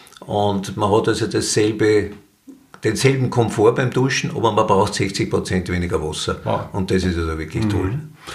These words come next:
Speaker 2: Äh,
Speaker 1: Heißt Ekoturbine.
Speaker 2: Ekoturbine. Und kommt, soweit ich es im Kopf hab, auch aus Oberösterreich. Darum wird's ja eigentlich
Speaker 1: Kommt,
Speaker 2: mehr,
Speaker 1: kommt,
Speaker 2: gell?
Speaker 1: kommt auch aus Oberösterreich,
Speaker 2: Ja,
Speaker 1: ja.
Speaker 2: genau.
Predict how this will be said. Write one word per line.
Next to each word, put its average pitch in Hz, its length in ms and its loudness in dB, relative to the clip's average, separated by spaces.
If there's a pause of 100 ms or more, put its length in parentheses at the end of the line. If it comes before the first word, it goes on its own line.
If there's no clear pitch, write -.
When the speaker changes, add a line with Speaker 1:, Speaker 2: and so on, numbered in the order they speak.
(400)
Speaker 2:
Äh, 123 360 4 (400)
Speaker 1:
Heißt 104 540 2
Ekoturbine. 92 720 2 (260)
Speaker 2:
Ekoturbine. 110 840 0 (280)
Und 170 420 2
kommt, 151 500 -2 (180)
soweit 113 540 0
ich 151 60 2
es 147 100 0
im 117 140 -2
Kopf - 300 -4
hab, 127 220 -6
auch - 320 -6
aus - 260 -8
Oberösterreich. 110 680 0
Darum 110 180 -2
wird's 113 200 2
ja 113 80 0
eigentlich - 160 -4
Speaker 1:
Kommt, 110 400 2
Speaker 2:
mehr, 101 80 2
Speaker 1:
kommt, 107 360 2
Speaker 2:
gell? 120 120 -2
Speaker 1:
kommt 101 180 0
auch 92 260 4
aus 92 220 2
Oberösterreich, 80 640 -6
Speaker 2:
Ja, - 80 -6
Speaker 1:
ja. - 120 -4
Speaker 2:
genau. - 180 -8